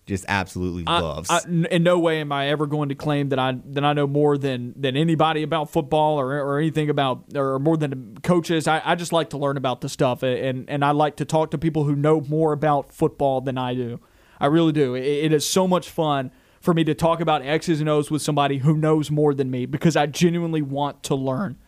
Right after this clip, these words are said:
Speaker 2: I really do. I love talking to coaches about stuff, asking them questions. It's more fun for me to read and ask questions from somebody who knows more about this stuff than, than even for me to talk about it. A defensive look that you don't hardly see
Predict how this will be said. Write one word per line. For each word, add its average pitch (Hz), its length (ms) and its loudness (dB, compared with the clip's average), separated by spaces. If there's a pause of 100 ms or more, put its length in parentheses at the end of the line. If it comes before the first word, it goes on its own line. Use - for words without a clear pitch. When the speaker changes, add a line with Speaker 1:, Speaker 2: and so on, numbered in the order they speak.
(140)
Speaker 2:
I 143 40 2
really 151 340 4
do. 139 180 2
I 143 140 2
love 165 320 4
talking 165 360 -2
to 143 60 -6
coaches 156 380 -2
about 143 240 0
stuff, 151 240 -2 (260)
asking 160 420 -2
them 151 120 -2
questions. 147 540 -2 (200)
It's 180 160 2
more 214 200 2
fun 196 240 0
for 165 120 -2
me 170 200 0
to 165 120 0
read 160 460 -2 (240)
and 143 140 0
ask 160 260 0
questions 160 560 -2
from 147 160 -2
somebody 160 380 2
who 151 100 0
knows 151 340 2
more 151 280 0
about 156 240 -2
this 160 140 -4
stuff 156 240 0
than, 143 260 -2
than 147 160 2
even 147 220 0
for 143 120 -8
me 147 120 0
to 131 100 -4
talk 147 260 -2
about 135 240 0
it. 120 140 -6 (600)
A - 120 -2
defensive 185 840 0 (360)
look 151 420 0
that 156 220 -2
you 151 40 -4
don't 160 240 0 (120)
hardly 160 260 0
see 143 300 -6